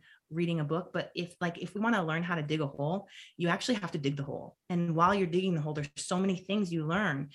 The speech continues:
and so many mastery skills you developed by digging the hole. And so that the, that can't, like, that can't be replaced. And so when you actually do the interventions, the, and, and the strategies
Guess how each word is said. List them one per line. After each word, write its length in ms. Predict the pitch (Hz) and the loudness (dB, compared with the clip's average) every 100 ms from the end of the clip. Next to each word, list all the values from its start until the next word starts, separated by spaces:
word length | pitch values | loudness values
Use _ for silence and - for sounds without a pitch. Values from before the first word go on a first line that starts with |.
| - - | -10 -6
and 120 | 160 | -2
so 120 | 202 | 0
many 180 | 208 175 | 2 2
mastery 460 | 156 165 175 170 | 2 0 -2 -6
skills 340 | 147 - 180 165 | -6 -4 -4 -2
you 80 | 147 | -2
developed 540 | 143 180 214 - - | 0 2 2 0 0
by 200 | 175 185 | 2 2
digging 340 | 170 170 160 | 0 0 0
the 60 | 143 | 0
hole. 400 | 143 185 156 - - - - | -2 -4 -6 -12 -20 -20 -4
And 160 | 170 175 | 0 0
so 460 | - 180 165 - 170 | 0 0 0 -2 -2
that 260 | 175 - | -2 -2
the, 240 | 185 185 - 180 | -2 -2 -4 -2
that 220 | 190 - - | -2 -2 -8
can't, 240 | 233 220 - - 214 | -4 -2 -4 -10 -8
like, 320 | - 180 - - _ - 180 110 180 | -2 -2 -4 -20 _ -20 -16 -12 -4
that 220 | 190 - | -4 -2
can't 240 | - 196 | -2 0
be 100 | 185 | 0
replaced. 460 | 160 - 147 147 - | -2 -4 -8 -8 -6
And 120 | 165 | -4
so 260 | - 185 175 - - | 0 0 0 -8 -4
when 220 | 190 208 | 0 2
you 80 | 196 | 4
actually 360 | 185 190 220 | 2 2 -2
do 440 | 180 147 185 190 - 156 | -2 0 2 2 -2 -2
the 260 | 165 165 - | -2 0 0
interventions, 1000 | 170 160 151 160 170 - - 147 175 - - - - | -2 0 -2 0 -2 -4 -10 -10 -10 -14 -20 -20 -12
the, 160 | 156 156 | -6 -4
and, 340 | - 170 165 | 0 0 -2
and 240 | 160 165 160 | -2 -2 -2
the 60 | |
strategies 840 | 147 - 160 160 160 151 139 139 | -4 -4 0 0 -2 -4 -4 -6